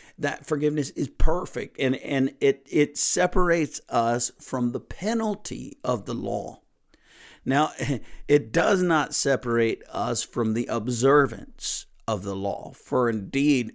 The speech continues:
<clears throat> the law is something that is good to observe.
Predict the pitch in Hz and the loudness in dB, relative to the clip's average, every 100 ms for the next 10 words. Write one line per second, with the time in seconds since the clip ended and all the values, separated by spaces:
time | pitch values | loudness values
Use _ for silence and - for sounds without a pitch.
0 | _ _ _ - - 139 123 113 107 110 | _ _ _ -6 -2 0 2 2 2 6
1 | 156 170 110 - 123 135 127 - 156 185 | 6 6 0 -6 -4 -4 -4 0 2 2
2 | 156 113 101 117 127 147 160 - - | 2 -4 -2 -2 -2 2 2 0 -10